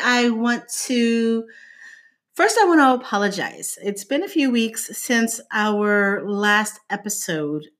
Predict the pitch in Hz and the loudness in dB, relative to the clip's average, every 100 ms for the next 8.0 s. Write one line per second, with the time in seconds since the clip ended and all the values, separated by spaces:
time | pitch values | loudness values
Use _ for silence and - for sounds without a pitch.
0 | - 185 202 190 _ _ _ _ - - | -14 -4 -2 -2 _ _ _ _ -20 -12
1 | 202 208 220 220 247 208 196 180 117 - | -6 2 2 4 2 4 2 2 -4 -12
2 | _ - - - - - 214 208 202 196 | _ -20 -20 -20 -18 -4 2 4 4 4
3 | 196 196 196 - 190 196 220 220 226 220 | 4 2 -2 -10 -4 2 2 4 2 -2
4 | - - 196 196 190 - 202 185 180 180 | -6 -4 0 0 -2 -2 -2 0 -2 -2
5 | 180 175 175 170 139 131 - - - _ | -4 -2 -2 -2 -4 -10 -14 -20 -20 _
6 | 240 233 233 233 226 226 226 - _ - | 2 4 4 4 4 0 -2 -12 _ -4
7 | 240 254 320 320 294 285 277 254 240 | -2 4 6 6 4 2 4 4 2